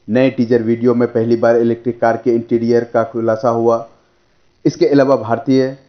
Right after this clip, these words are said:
electric टू व्हीलर निर्माता से पहली electric car से क्या-क्या उम्मीद की जा सकती है, इसके बारे में काफ़ी जानकारी सामने आई। हाल ही में Ola electric ने अपने किफ़ायती scooter S one Air को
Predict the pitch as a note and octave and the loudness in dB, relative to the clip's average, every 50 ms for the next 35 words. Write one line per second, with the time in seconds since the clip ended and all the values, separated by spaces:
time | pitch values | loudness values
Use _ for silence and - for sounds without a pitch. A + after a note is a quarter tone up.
0 | _ _ _ B2 C3+ C3+ C3 - C#3 C3+ C#3 - C3+ B2+ A#2+ B2+ B2 B2+ B2 B2 | _ _ _ 2 2 2 2 0 -2 -4 -2 -2 -2 0 0 2 0 0 0 0
1 | A#2+ A#2+ A#2 A#2+ A#2 A#2 B2 B2 A#2+ A#2 A#2 - - D#3 D3 - - C#3 C#3+ C#3+ | 0 0 0 0 0 0 0 0 0 0 -2 -4 -4 -4 -2 0 0 2 2 2
2 | D3 - - B2+ C3 B2 - C3+ A#2+ - - A#2+ A#2 A#2+ A#2+ - - B2+ A#2+ B2+ | 2 2 2 0 0 0 -2 -6 -6 -2 0 0 0 0 0 -2 -4 -4 -4 -4
3 | C3 C#3 - _ _ _ - B2+ B2 - C#3 B2 - A#2+ A#2 A#2+ B2 A#2+ B2+ - | -6 -10 -18 _ _ _ -2 -2 0 0 0 0 0 0 0 0 0 -2 -2 -6
4 | B2 A2+ A#2+ A#2 A2+ - A#2 A2 - - B2 A#2 A#2 A#2 A#2+ A#2 - - A#2+ A2 | -4 0 0 0 0 -2 -8 -10 -6 -6 -4 -2 0 -2 -2 -4 -4 -8 -4 0
5 | G#2+ G#2+ G#2+ A2+ A2+ A2+ - - G#2 - - G#2+ G#2 G#2+ G2+ G#2 G2 A2 G#2+ G#2 | 0 0 0 -2 -4 -4 -4 -4 -4 -4 -6 -6 -4 -4 -4 -2 -4 -4 -4 -4
6 | - - G2+ G2 G2 G2+ G2+ G2 G2 F#2+ F2+ F2 - _ _ _ _ _ - C3 | -6 -6 -6 -4 -4 -6 -6 -4 -4 -6 -6 -8 -16 _ _ _ _ _ -2 0
7 | C#3 D3+ E3 E3 D#3+ D#3 - C3+ C3+ C#3 C#3 C3+ C3 C3 C3 - - C#3 C3+ C#3 | 2 2 2 2 2 0 2 2 2 4 4 4 2 0 -2 -4 -4 -6 -4 -2
8 | C#3 C3+ B2 - - C3 - - A#2+ C3 B2 B2 A#2+ - C3+ B2 A#2+ B2 - - | 0 -2 -2 -2 -4 -6 -6 -6 -4 0 0 -2 0 0 -2 -2 -2 -4 -8 -10
9 | A#2+ - B2+ B2 A#2+ B2+ C#3+ - - - _ _ _ _ - C3 C#3+ - C3+ C3 | -2 0 2 2 2 0 -4 -12 -20 -20 _ _ _ _ 0 0 0 0 0 0
10 | C3+ C3 B2+ - B2+ B2+ B2 B2 B2 - B2+ A#2 A#2+ B2 C#3 | 0 0 0 2 2 2 2 2 0 0 0 0 0 -2 -6